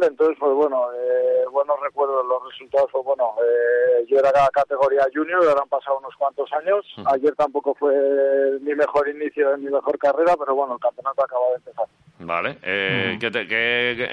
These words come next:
Speaker 2: qué
Speaker 3: ¿Cuántas,
Speaker 2: competiste
Speaker 3: pues, es que, que
Speaker 2: el
Speaker 3: cuántas
Speaker 2: otro
Speaker 3: pruebas o cómo
Speaker 2: ayer?
Speaker 3: son? Venga.
Speaker 1: Eh, bueno, ayer competí en los diez mil metros puntuación eliminación, una
Speaker 2: Vale.
Speaker 1: carrera, pues, rápida, eh, bueno, salimos,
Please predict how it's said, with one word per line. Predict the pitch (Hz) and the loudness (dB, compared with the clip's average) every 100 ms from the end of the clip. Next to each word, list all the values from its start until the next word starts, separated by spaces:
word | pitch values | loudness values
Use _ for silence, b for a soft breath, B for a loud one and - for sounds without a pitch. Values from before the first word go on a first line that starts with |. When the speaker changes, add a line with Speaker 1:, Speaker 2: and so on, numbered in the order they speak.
| 110 | -4
Speaker 2:
qué | 123 | -4
Speaker 3:
¿Cuántas, | 135 | -2
Speaker 2:
competiste | 135 127 127 156 151 | -2 -2 -2 -2 -2
Speaker 3:
pues, | - | -4
es | |
que, | 156 147 | -4 -4
que | 147 | -2
Speaker 2:
el | |
Speaker 3:
cuántas | 151 120 147 | -2 -2 -2
Speaker 2:
otro | 120 | 0
Speaker 3:
pruebas | 165 143 127 | 0 -2 -4
o | 143 | -4
cómo | 143 | -2
Speaker 2:
ayer? | 120 143 208 | 0 -2 -2
Speaker 3:
son? | 175 _ | -10 _
Venga. | 127 127 107 - - - - _ _ _ - _ _ B B B _ | -12 -8 -10 -12 -20 -20 -20 _ _ _ -20 _ _ B B B _
Speaker 1:
Eh, | 147 147 147 147 | 2 4 6 4
bueno, | 160 185 196 | 4 4 4
ayer | 180 180 | 4 0
competí | 180 180 180 185 | 0 -2 0 0
en | 185 | 2
los | 180 | 0
diez | 165 175 | 0 -2
mil | 185 180 | -4 -2
metros | 175 175 180 | -2 0 -2
puntuación | - 180 175 165 180 175 | -4 -4 -2 -2 -4 -4
eliminación, | 175 175 175 - 196 220 220 _ | -4 -2 -2 2 0 0 -6 _
una | 175 165 | -4 -2
Speaker 2:
Vale. | 156 | 2
Speaker 1:
carrera, | 156 151 156 156 156 156 156 - | 2 2 2 4 4 4 2 0
pues, | 139 135 135 | -4 -4 0
rápida, | 156 180 180 190 196 185 | -2 2 2 2 2 2
eh, | 139 127 127 127 | 2 2 2 2
bueno, | 139 135 120 | 0 -2 -2
salimos, | 127 135 143 147 147 147 | -2 -4 -2 0 2 0